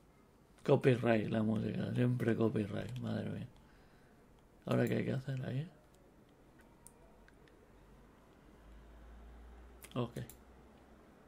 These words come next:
¿Qué hay que hacer aquí? Es muy parecido al juego que jugué.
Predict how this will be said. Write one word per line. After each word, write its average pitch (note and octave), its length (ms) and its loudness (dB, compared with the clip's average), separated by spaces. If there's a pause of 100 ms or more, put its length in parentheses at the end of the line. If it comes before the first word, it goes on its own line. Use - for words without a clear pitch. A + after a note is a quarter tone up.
(380)
¿Qué - 80 0
hay B2+ 80 4
que C3 80 2
hacer B2+ 260 0
aquí? B2+ 240 -4 (800)
Es C#3 140 2
muy C#3+ 180 6
parecido C#3+ 480 6
al A#2+ 60 4
juego A#2+ 320 2
que A#2+ 80 0
jugué. A#2 340 -4